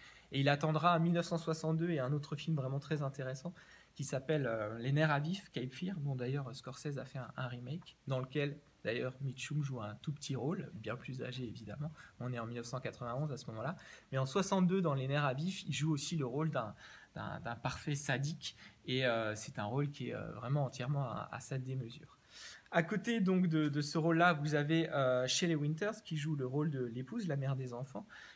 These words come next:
qui est une ancienne élève de théâtre de Laughton et, euh, qui, euh, qui donc connaît bien un petit peu son univers et son imaginaire, euh, et surtout, euh, Lillian Gish qui joue donc le rôle de, euh, Rachel Cooper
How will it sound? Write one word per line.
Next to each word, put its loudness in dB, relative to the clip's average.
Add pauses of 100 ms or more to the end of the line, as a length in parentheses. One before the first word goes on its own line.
qui 2
est 2
une 6
ancienne 4
élève 4
de 4
théâtre 0
de 2
Laughton 4 (400)
et, 4
euh, 6 (120)
qui, 2
euh, 2 (220)
qui -8
donc 4
connaît 2
bien 6
un 4
petit -6
peu -6
son -2
univers 4
et 2
son -2
imaginaire, -2 (460)
euh, 8 (160)
et 4
surtout, -2 (220)
euh, 0
Lillian 4
Gish -2 (460)
qui -2
joue 2
donc -2
le 0
rôle 0 (160)
de, -4
euh, -2
Rachel -6
Cooper -4